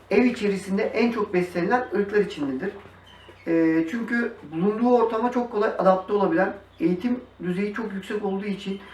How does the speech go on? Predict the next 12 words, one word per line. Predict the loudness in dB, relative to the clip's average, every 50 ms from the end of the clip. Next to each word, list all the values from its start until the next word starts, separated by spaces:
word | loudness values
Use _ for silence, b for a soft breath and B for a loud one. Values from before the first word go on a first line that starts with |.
| B B B B B
sizlerle | -16 -10 -10 -4 2 4 6 6 6 4 2 0
birlikte | -2 -2 -2 -4 -2
zaman | 0 2 2 2 2 2 0
geçirerek, | -2 -4 -6 -6 -4 -2 0 0 0 0 -4 -10 -12 -6
e, | -2 -2 -2 -2 -2 -2 -2
nasıl | -2 -2 -2 -4 -4 -2
yaşayacağını | -2 -2 -2 -2 -2 -2 0 0 0 0 0 -2 B B B B B B B B B
çok | 0 2 2 2 0 -4
güzel | -2 2 4 4 4 2 0 -2
anlayabilen | 0 2 2 4 8 8 8 8 8 6 4 4 4 2
bir | 0 -2
köpektir. | -4 -8 -10 -10 -10 -10 -10 -8 -10 -10